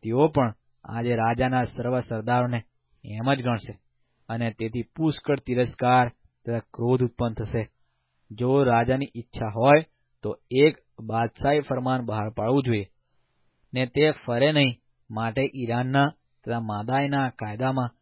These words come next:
તે નોંધાવવું જોઈએ કે વાસ્તી હવે પછી અહાશ્વેરોસ રાજાની હજુરમાં કદી ન આવે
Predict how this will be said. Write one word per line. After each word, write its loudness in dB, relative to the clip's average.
તે -6
નોંધાવવું -2
જોઈએ 2
કે -6
વાસ્તી 0
હવે 0
પછી -2
અહાશ્વેરોસ 2
રાજાની 0
હજુરમાં -4
કદી -2
ન -4
આવે 4